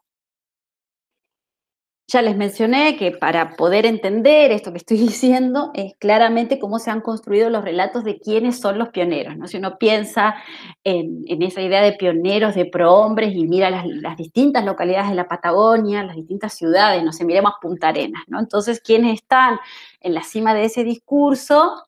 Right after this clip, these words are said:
Eh, los Menéndez Brown, ¿no? Eh, los Menéndez Betty. Ellos serían, de alguna manera, los prohombres, ¿no? Que llevaron el desarrollo de la región,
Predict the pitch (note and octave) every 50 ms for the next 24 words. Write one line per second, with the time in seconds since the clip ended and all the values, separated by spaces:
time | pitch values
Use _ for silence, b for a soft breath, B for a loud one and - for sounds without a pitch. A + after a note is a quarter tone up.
0 | _ _ - E3 E3+ - _ _ D3 F#3 F#3 F3+ F#3 F3+ F3 F3 F3 F#3 F#3+ G#3
1 | - - F3 E3+ D#3 D#3 D#3+ D#3+ D#3+ F#3 G#3+ C#4+ B4 C5+ - _ _ _ _ _
2 | _ _ _ _ _ _ _ _ _ _ - D#3+ F3 F3+ F3 E3+ - - - -
3 | - _ - - E3+ F3 D#3+ D#3+ E3+ F3+ F3 F3+ F3 F3 F#3 F3 E3 - - -
4 | D#3+ D#3 - _ _ _ _ _ _ _ _ _ _ _ _ _ _ - - G#3+
5 | A3 G#3+ - - A#3 A3+ - G#3 F3+ F#3 G#3 G#3+ G#3 G#3+ A3 A3+ A3+ A#3 B3 C#4+
6 | - - _ _ _ _ _ _ _ _ _ - F#3 F3+ E3+ D#3+ F#3 G3 G#3+ G#3+
7 | G#3+ G#3+ G#3 G#3+ G#3 G#3+ G#3+ G#3+ A3 A3+ G3+ E3+ D#3 - - G3 F#3+ G3 G3+ G#3+
8 | A3 G#3+ G#3+ G#3+ G3+ G#3 G#3 G#3+ A3+ A#3+ G#3+ G3+ F#3+ G3 G3 A3+ F#3+ F3+ E3 F3+
9 | F#3 G3 F#3+ F3+ F#3 G#3 G3+ F#3+ G3 G3 G3 - G3+ F#3 F#3 F#3 F#3 F#3+ G3 F#3+
10 | - - G3 G3 G#3 G3+ B B B B B B - F#3 F#3 F3 E3+ E3+ D#3 D#3+
11 | D#3+ - - D3 - - -